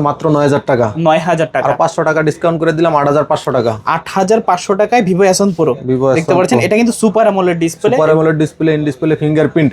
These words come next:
Speaker 1: অ্যামোলেড
Speaker 2: আচ্ছা,
Speaker 1: ডিসপ্লে,
Speaker 2: আচ্ছা।
Speaker 1: একশো আট মেগা ক্যামেরা।
Speaker 2: ওকে, দেখতে পাচ্ছেন, ক্যামেরাও কোয়ালিটি
Speaker 1: একদম
Speaker 2: মাশাআল্লাহ অনেক
Speaker 1: সীমিত
Speaker 2: সুন্দর।
Speaker 1: প্রাইসে। আজকে আমাদের রমজান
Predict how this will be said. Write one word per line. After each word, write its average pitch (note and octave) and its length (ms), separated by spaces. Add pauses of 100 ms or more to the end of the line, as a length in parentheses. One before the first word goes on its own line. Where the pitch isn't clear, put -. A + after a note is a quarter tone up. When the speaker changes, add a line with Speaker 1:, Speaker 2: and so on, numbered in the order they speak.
Speaker 1:
অ্যামোলেড D#3 340
Speaker 2:
আচ্ছা, C3+ 100
Speaker 1:
ডিসপ্লে, D3 380
Speaker 2:
আচ্ছা। D#3 300
Speaker 1:
একশো E3 200
আট C#3+ 160
মেগা D#3 260
ক্যামেরা। E3 260 (320)
Speaker 2:
ওকে, F3 180
দেখতে E3 160
পাচ্ছেন, G#3+ 200 (100)
ক্যামেরাও A#3+ 280 (100)
কোয়ালিটি - 240
Speaker 1:
একদম G3+ 120
Speaker 2:
মাশাআল্লাহ F#3+ 320
অনেক - 100
Speaker 1:
সীমিত E3 140
Speaker 2:
সুন্দর। C3+ 100
Speaker 1:
প্রাইসে। - 300 (260)
আজকে - 180 (100)
আমাদের D#3+ 320
রমজান E3 240